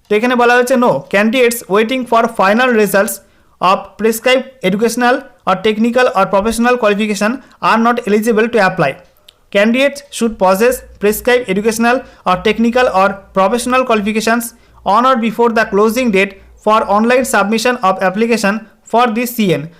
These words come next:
তো বলা হচ্ছে তোমাদের এই রিক্রুটমেন্টে তোমাদের যে শিক্ষাগত যোগ্যতা চাওয়া হয়েছে, কোনো কোর্সের কথা বলা হয়েছে, সেগুলো কিন্তু ফর্ম ফিল আপের যে লাস্ট ডেট রয়েছে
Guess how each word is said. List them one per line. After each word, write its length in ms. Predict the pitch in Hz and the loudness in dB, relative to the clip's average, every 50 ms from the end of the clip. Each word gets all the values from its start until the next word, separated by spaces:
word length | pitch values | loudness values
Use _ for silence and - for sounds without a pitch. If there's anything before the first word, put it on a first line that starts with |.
| _ _ | _ _
তো 60 | - 190 | -4 -2
বলা 220 | 202 220 233 247 | 0 2 2 2
হচ্ছে 180 | 262 254 277 262 | 2 0 0 -2
তোমাদের 300 | 254 254 254 254 262 262 - | -2 0 0 0 0 0 0
এই 160 | 202 220 254 | 0 0 0
রিক্রুটমেন্টে 600 | 247 240 226 233 247 240 240 240 247 233 233 247 247 | 0 -2 -4 -4 -6 -4 -2 -2 -2 0 0 0 0
তোমাদের 340 | 247 233 214 214 220 220 226 | 0 0 0 0 0 2 2
যে 100 | 226 220 | 0 0
শিক্ষাগত 480 | 220 220 220 - 240 240 233 233 247 | -2 -6 -4 -2 0 0 0 0 0
যোগ্যতা 460 | 233 196 208 202 202 196 220 220 233 | 0 0 0 0 0 0 0 0 0
চাওয়া 220 | 220 226 220 214 202 | 0 0 0 0 0
হয়েছে, 400 | 202 208 202 196 202 220 220 226 226 - - _ _ | 0 0 -2 0 0 -2 -2 -2 -6 -12 -20 _ _
কোনো 200 | - 220 233 247 | -4 -2 -2 -2
কোর্সের 380 | 247 240 220 214 214 - 240 233 | -2 0 -2 -2 0 0 0 0
কথা 220 | 240 233 226 226 | 0 0 0 0
বলা 220 | 220 208 202 202 208 | 0 0 2 2 2
হয়েছে, 220 | 208 208 208 220 220 | 2 0 -2 -2 -4
সেগুলো 340 | - - 220 233 247 254 | -4 -2 0 0 0 0
কিন্তু 260 | 247 247 240 220 254 240 | 0 -2 -2 -2 -4 -4
ফর্ম 260 | 240 - 196 196 202 | -4 -2 -4 -4 -2
ফিল 120 | 202 226 | -2 -2
আপের 200 | 226 220 233 233 | 0 0 0 -2
যে 80 | 220 233 | 0 0
লাস্ট 300 | 190 180 196 208 208 - | 0 0 0 0 -2 -2
ডেট 160 | 220 214 208 | -2 0 0
রয়েছে 380 | 202 190 180 175 226 247 262 | 0 0 0 0 0 -2 -2